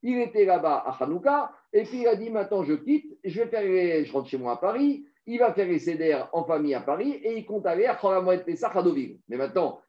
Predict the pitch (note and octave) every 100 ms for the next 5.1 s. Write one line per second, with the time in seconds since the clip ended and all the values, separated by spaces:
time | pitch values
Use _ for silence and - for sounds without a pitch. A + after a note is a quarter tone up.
0 | _ D#3 F3+ - F#3 F3+ E3+ E3 E3 D#3+
1 | D#3+ D#3 F#3 C#4 G3 D3+ C#3+ B2 - B3
2 | E4+ D4+ - _ _ _ _ C#3+ E3+ F3
3 | F3 G#3+ A3 G3+ G3 G3+ A#3 A3+ - -
4 | E3 D#3 E3+ C4 - G3 E3+ B2+ C#3+ C3